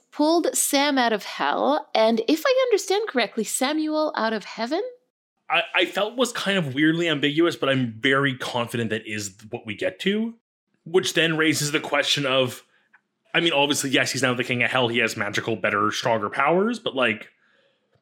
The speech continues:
Speaker 2: is that a limitation because of the cage and Sam's soul, and that's why Samuel still has his, or?
Speaker 1: We don't know yet. We don't really know what happens with that.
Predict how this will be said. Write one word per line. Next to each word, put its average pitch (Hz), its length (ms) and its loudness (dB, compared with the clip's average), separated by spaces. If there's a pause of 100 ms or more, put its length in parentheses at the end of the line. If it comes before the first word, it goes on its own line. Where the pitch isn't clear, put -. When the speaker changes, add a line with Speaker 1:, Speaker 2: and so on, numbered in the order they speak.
(560)
Speaker 2:
is 147 220 4
that 139 120 6
a 135 60 6
limitation 127 840 2
because 127 320 -2
of 117 80 -6
the 123 80 -2
cage 131 400 0
and 117 120 -2
Sam's 101 400 -4
soul, 196 600 4
and 131 100 2
that's 107 160 -2
why 117 60 0
Samuel 117 420 -2
still 110 200 -4
has 107 220 -4
his, 196 500 4
or? 117 420 2 (540)
Speaker 1:
We 247 160 0
don't 262 180 2
know 202 140 2
yet. 185 340 -2
We 214 120 -6
don't 226 180 -2
really 196 180 -2
know 170 220 -2
what 170 160 -2
happens 180 420 -6
with - 140 -6
that. - 160 -12